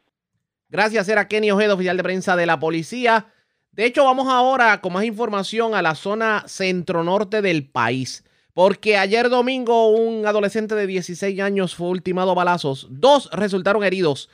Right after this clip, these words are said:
en medio de un incidente ocurrido en Manatí. Además, se erradicaron cargos criminales contra un hombre residente de Morovis. Aparentemente,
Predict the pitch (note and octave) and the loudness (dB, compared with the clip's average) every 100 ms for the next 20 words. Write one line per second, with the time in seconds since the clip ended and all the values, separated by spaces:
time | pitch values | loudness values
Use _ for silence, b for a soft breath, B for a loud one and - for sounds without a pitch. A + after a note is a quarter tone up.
0 | b b E3 F#3 G#3+ G#3 G3 G3+ G3+ G3 | b b -2 0 2 2 2 2 0 0
1 | F#3+ G3 F#3+ F3 G3 G3+ F#3 D3+ C3 B2 | -2 -2 -4 -4 0 0 0 -2 -2 -4
2 | D3 C3+ b _ D#3+ F3 E3 F3 F3+ D3+ | -4 -6 b _ 0 2 0 -2 -4 -2
3 | D#3+ D#3+ D#3+ E3+ G#3+ A3+ A#3+ B3+ B3 A#3 | -2 -2 -4 -4 -4 -2 -2 -2 -4 -2
4 | G#3+ B3 A3+ F#3+ G3+ A3 A3+ A#3 G#3 F3 | 0 -2 -2 -4 -2 -2 -2 -2 -2 -4
5 | F3+ F#3+ A3+ A3+ G#3+ A#3+ A3+ F3 C#3+ D#3 | -6 -4 -4 -2 -2 -2 -4 -4 -4 -6
6 | D#3 G3+ G#3+ G3 D#3+ | -8 -6 -6 -4 -4